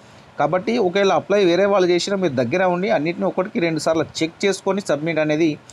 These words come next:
చేసే ప్రయత్నం చేయండి. లేకుండా చాలా తర్వాత అది ఒక డిస్టర్బెన్స్ వల్ల మీరు నష్టపోయే అవకాశం ఉంటుంది. కాబట్టి మిత్రమా, జాగ్రత్తగా అప్లై చేసుకోండి. అదేవిధంగా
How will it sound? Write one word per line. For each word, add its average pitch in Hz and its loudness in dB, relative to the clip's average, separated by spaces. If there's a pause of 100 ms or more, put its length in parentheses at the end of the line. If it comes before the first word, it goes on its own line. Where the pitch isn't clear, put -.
(340)
చేసే 185 0
ప్రయత్నం 156 0
చేయండి. 160 -2
లేకుండా 156 0 (100)
చాలా 139 2 (400)
తర్వాత 151 0 (300)
అది 143 2
ఒక 156 -2
డిస్టర్బెన్స్ 175 -2
వల్ల 160 2
మీరు 139 0
నష్టపోయే 156 0
అవకాశం 143 0
ఉంటుంది. 139 -4
కాబట్టి 131 0
మిత్రమా, 139 -2 (1500)
జాగ్రత్తగా 147 2
అప్లై 135 0
చేసుకోండి. 147 -2
అదేవిధంగా 156 2